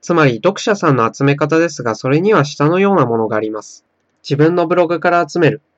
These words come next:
まずいいブログを作り、そこにメルマガに登録するフォームを作り、そこから興味を持った人に登録してもらうという流れです。このやり方の場合、ブログの記事が充実しているというのが何よりも大事なことです。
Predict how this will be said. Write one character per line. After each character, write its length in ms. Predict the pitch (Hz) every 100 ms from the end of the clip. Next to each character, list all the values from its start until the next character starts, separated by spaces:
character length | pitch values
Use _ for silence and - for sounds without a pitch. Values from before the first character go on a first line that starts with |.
| _ -
ま 100 | 143
ず 160 | 123
い 140 | 135 220
い 40 |
ブ 100 | 202
ロ 120 | 156
グ 100 | 131
を 140 | 120 101
作 180 | -
り、 140 | 113 117
そ 140 | 147
こ 120 | 147
に 120 | 170 190
メ 120 | 175
ル 60 | 180
マ 120 | 185
ガ 120 | 190
に 140 | 190 190
登 160 | 180
録 180 | 180 -
す 80 | -
る 80 | 180
フ 140 | 180
ォ 40 | 175
ー 40 |
ム 100 | 175
を 120 | 175
作 200 | 156 -
り、 180 | 135 110
そ 140 | - -
こ 140 | 170
か 100 | 156
ら 120 | 196
興 240 | 202 226 226
味 120 | 196
を 80 | 139
持 100 | 135
っ 60 |
た 120 | 143 117
人 180 | -
に 140 | 120 147
登 200 | 143 147
録 180 | 147 151
し 80 |
て 100 | 147
も 100 | 156
ら 120 | 151 120
う 80 | - _
と 80 | 196
い 120 | 202
う 40 | 185
流 200 | 175 175
れ 100 | 131
で 100 | 98
す。 220 | - _ _ _ _
こ 100 | 143
の 80 | 156
や 120 | 175
り 100 | 180
方 240 | 190 180
の 120 | 180 170
場 140 | 175
合、 160 | 175 175
ブ 60 | 143
ロ 140 | 156
グ 80 | 185
の 140 | 202
記 140 | 202 220
事 120 | 214
が 140 | 143
充 200 | 113 131
実 300 | 139 151 151
し 80 | 151
て 100 | -
い 80 | 165
る 140 | 117 - _
と 100 | 202
い 80 | 214
う 80 | 226
の 100 | 151
が 120 | 120
何 220 | 135 175
よ 100 | 151
り 100 | 120
も 100 | 107
大 180 | 101 117
事 120 | -
な 80 | 123
こ 100 | -
と 120 | 117
で 80 | 104
す。 240 | - -